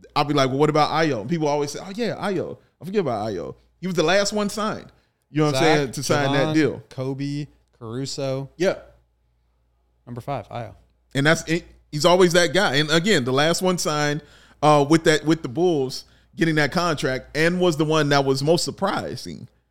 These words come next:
Speaker 1: people were surprised. Like, "Oh, man, he signed back." And why were they surprised?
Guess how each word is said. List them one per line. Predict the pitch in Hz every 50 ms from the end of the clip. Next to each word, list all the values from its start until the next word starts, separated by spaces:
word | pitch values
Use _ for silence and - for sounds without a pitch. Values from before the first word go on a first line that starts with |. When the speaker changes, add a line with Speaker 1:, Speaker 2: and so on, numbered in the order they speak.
| _ _ _ _ - 120
Speaker 1:
people | - 226 285 269 175
were | -
surprised. | - 135 113 - 359 403 294 120 87 - - - -
Like, | 123 147 147 139 135 131 -
"Oh, | - 226 226
man, | 180 196 214 180
he | 175 214
signed | - - 170 160 147 131
back." | 123 175 214 196 175 - - -
And | 135 135
why | 131 147 151
were | 170 175
they | 180 180
surprised? | - 165 139 - 220 233 220 180 196 202 -